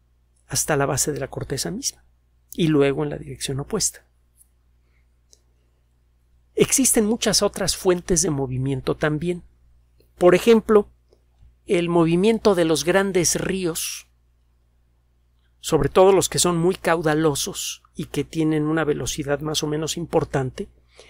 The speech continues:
genera sacudidas vibraciones en el suelo que se transmiten a toda la corteza terrestre. El viento de las grandes tormentas sacude al suelo y produce vibraciones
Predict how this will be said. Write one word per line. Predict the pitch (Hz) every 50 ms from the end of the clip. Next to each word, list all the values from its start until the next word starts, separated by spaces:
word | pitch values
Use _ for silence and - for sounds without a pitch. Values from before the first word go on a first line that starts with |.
| - -
genera | - - - 170 156 165 185 208 220 202
sacudidas | - - 175 151 - - 160 151 165 175 180 208 175 151
vibraciones | 151 156 139 143 147 143 127 - - 160 165 170 175 175 165 -
en | - 147
el | 143 135
suelo | - - 160 151 165 185 -
que | - 156
se | - - 151
transmiten | - - 147 135 127 127 131 151 156 - - 190 175
a | 143
toda | 131 - 151 139 147 147
la | 127 135
corteza | - - - - - - 139 - - 139
terrestre. | - - 147 - - 107 - - - - - - _ _ _ _ _ _ _ _ _ _ _ _ _ _ _ _ _ - - - - - - -
El | 202 156 175
viento | 151 170 190 220 233 220 - - 220 208
de | 180 180
las | 170 160 151 143 147
grandes | 147 160 180 190 190 185 220 190 - -
tormentas | - - 170 156 147 139 156 160 165 160 151 147 - 196 202 - - - - _ _ _ _ _
sacude | - - - - - - 180 - - - - 220 240 247 226 208 190 175
al | 165 160 143
suelo | - - - 208 185 180 190
y | 190 -
produce | - - 165 160 151 190 185 - - 190
vibraciones | 170 156 151 160 151 135 - - 185 170 170 175 156 - -